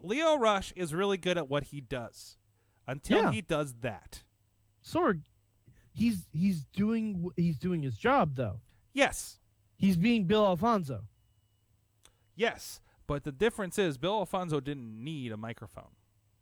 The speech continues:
Speaker 2: No, he had a whistle. It was the same thing.
Speaker 1: Big, uh, Lio Rush should have no microphone. He's gonna be loud and annoying enough.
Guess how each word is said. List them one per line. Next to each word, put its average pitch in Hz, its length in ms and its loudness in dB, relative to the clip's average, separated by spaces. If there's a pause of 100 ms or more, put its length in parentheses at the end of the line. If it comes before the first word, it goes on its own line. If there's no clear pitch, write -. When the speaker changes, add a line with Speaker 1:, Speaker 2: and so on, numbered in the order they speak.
(360)
Speaker 2:
No, 196 400 4
he 185 180 2
had 247 140 4
a 254 60 2
whistle. 214 520 0
It - 20 0
was 185 120 -2
the 247 200 -8
same 247 160 -4
thing. 202 280 2 (220)
Speaker 1:
Big, 214 280 -2 (140)
uh, 165 200 -4
Lio 277 340 0
Rush 233 280 4
should 190 140 -2
have 151 240 0
no 165 280 2
microphone. 131 760 -2 (260)
He's 277 440 -4
gonna 247 200 -2
be 175 200 -2
loud 196 500 -2
and 302 100 0
annoying 220 480 2
enough. 113 560 -10